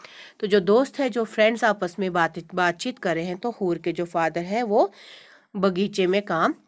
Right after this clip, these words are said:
कर रहे हैं। He is within hearing distance। वो लगभग उनसे थो-, थोड़ी ही दूर है, जहाँ पे वो उनकी बातें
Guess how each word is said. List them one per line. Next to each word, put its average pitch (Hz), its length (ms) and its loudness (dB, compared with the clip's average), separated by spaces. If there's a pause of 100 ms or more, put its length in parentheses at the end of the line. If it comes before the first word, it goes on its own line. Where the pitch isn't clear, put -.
कर 294 160 4
रहे 233 160 4
हैं। 185 260 -4 (220)
He 285 160 4
is 220 100 -2
within 247 320 2 (160)
hearing 190 400 2
distance। 247 480 -2 (880)
वो 214 80 0
लगभग 196 340 2
उनसे 196 340 -4
थो-, 196 280 -4 (140)
थोड़ी 185 180 0
ही 220 180 0
दूर 180 260 -2
है, 208 200 -4
जहाँ 175 380 -6
पे 185 100 -4
वो 180 120 -4
उनकी 175 220 -4
बातें 165 360 -2